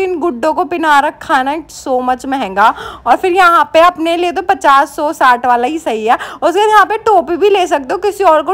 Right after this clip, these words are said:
टोपी वगैरह पहनाने के लिए। और फिर यहाँ पे शॉर्ट, शॉर्ट टॉप थे, क्रॉप टॉप, जो कि पचास, पचास रुपये में थे। और यार को ले सकते हो, काफ़ी सही थे, डिसेंट थे और काफ़ी सही लग रहे थे। इतना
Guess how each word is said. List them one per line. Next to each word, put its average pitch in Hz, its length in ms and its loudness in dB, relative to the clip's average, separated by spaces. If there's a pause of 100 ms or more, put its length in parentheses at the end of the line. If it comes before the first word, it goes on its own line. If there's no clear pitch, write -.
टोपी 311 340 2
वगैरह 311 300 2
पहनाने 254 520 0
के 302 200 -8
लिए। 285 220 0 (300)
और 311 160 4
फिर 392 200 0
यहाँ 349 440 4
पे 349 200 -2
शॉर्ट, 285 420 2
शॉर्ट 339 280 2 (120)
टॉप 269 320 2
थे, 320 100 -4
क्रॉप 262 460 2
टॉप, 320 160 4
जो 302 160 -8
कि 294 140 -6
पचास, 311 500 2
पचास 285 380 0
रुपये 285 240 -2
में 269 200 -6
थे। 294 160 -2 (400)
और 330 180 4
यार 403 180 0 (160)
को 403 100 2
ले 349 280 -2
सकते 381 360 0
हो, 277 60 0
काफ़ी 330 280 2
सही 320 320 0
थे, 330 160 -2
डिसेंट 294 500 -4
थे 311 40 4
और 320 120 2
काफ़ी 330 260 -2
सही 311 240 0
लग 302 180 -2
रहे 247 120 -4
थे। 294 80 -6
इतना 302 160 0